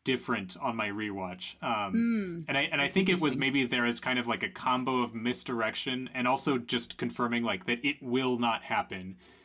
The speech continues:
Speaker 1: Showing us kind of th-, there's, like, an immediate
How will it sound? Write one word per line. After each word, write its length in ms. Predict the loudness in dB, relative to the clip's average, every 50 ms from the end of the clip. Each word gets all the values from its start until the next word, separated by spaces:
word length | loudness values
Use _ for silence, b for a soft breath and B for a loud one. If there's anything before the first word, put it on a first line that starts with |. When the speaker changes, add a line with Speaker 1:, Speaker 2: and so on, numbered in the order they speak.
| B B
Speaker 1:
Showing 320 | -2 0 2 2 4 2
us 280 | 2 0 0 -2 -6 -10 -6
kind 220 | -4 -2 0 0
of 180 | 0 -2 -2 -6
th-, 120 | -10 -6 -4
there's, 200 | 0 0 2 2
like, 160 | 2 0 0 0
an 80 | 0
immediate 540 | 0 2 2 4 4 4 4 2 0 -4